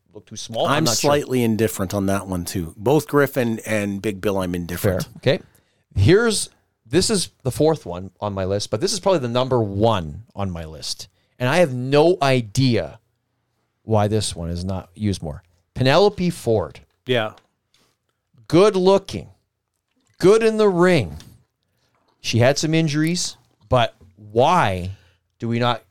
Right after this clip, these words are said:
Speaker 1: see her on television more?
Speaker 2: Well, because they only have two hours of prime time on Wednesday, and the way that they <clears throat> have positioned their Friday, or their Wed-, yeah, their Friday night show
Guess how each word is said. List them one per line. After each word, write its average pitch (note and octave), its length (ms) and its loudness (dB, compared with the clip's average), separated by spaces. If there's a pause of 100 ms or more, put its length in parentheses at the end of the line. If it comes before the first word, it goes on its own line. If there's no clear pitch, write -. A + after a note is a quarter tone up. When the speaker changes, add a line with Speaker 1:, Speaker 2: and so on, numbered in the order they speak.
(180)
Speaker 1:
see - 240 -4
her A#2 300 2
on G#2 120 -6
television G2 440 -2
more? E2 240 -10 (500)
Speaker 2:
Well, A#2+ 220 2
because B2+ 520 -2
they A#2+ 560 -2 (100)
only C#3+ 260 2
have C3+ 140 0
two C#3 220 0
hours B2+ 300 2
of A2 100 -2
prime A#2 320 -2
time A2+ 260 -2
on G#2 160 -2
Wednesday, B2 600 0 (540)
and C3+ 220 -2
the A#2 60 -2
way A2+ 160 -2
that A2 180 -6
they A2+ 240 -6 (100)
<clears throat> - 80 -10 (420)
have G#2+ 160 -12
positioned A2+ 400 -2
their G#2+ 200 -2 (120)
Friday, C3 560 0
or B2 80 0
their A2 120 2
Wed-, B2 220 0
yeah, B2+ 140 2
their G#2 80 -4
Friday E3+ 320 0
night A2 160 -4
show G#2+ 280 -10